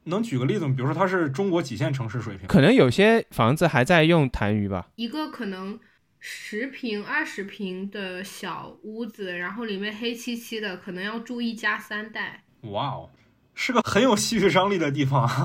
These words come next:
Speaker 1: <laughs> 城中村嘛，其实是。
Speaker 2: 有点像。
Speaker 1: 啊，它的位置是在上海的核心地段吗？还是郊区？
Speaker 2: 蛮核心的，杨浦，但是是杨浦的北面，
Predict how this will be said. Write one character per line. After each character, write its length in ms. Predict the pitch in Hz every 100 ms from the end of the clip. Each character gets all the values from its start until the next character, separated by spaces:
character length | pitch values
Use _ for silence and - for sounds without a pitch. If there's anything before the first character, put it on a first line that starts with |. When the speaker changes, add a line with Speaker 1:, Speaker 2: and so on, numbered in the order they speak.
| -
Speaker 1:
<laughs> 240 | 143 131 -
城 160 | -
中 120 | 226 254
村 160 | 254
嘛， 160 | 262 175
其 140 | 135
实 140 | 131 131
是。 240 | 123 107 - _ _ _
Speaker 2:
有 220 | - 123
点 160 | 143 127
像。 260 | - 123 95 _ _
Speaker 1:
啊， 80 | 196
它 140 | -
的 60 | 277
位 200 | 294 330
置 120 | 170
是 180 | 135 156
在 380 | 139 135 135 135
上 240 | - - 214
海 160 | 127
的 140 | 104 107
核 200 | - 131
心 200 | 139 175
地 100 | 156
段 160 | 135
吗？ 140 | 113 95
还 140 | 98
是 320 | 95 104 98 98 _
郊 220 | - 120
区？ 260 | 131 107 98 - _ _ _
Speaker 2:
蛮 240 | - 123 123
核 180 | - 110
心 160 | 110
的， 120 | 98
杨 220 | 101 101 190
浦， 100 | - - _ _
但 140 | - 208
是 120 | 233
是 140 | 233
杨 220 | 190 131 202
浦 160 | -
的 100 | 147
北 260 | 165 131 95
面， 240 | 120 143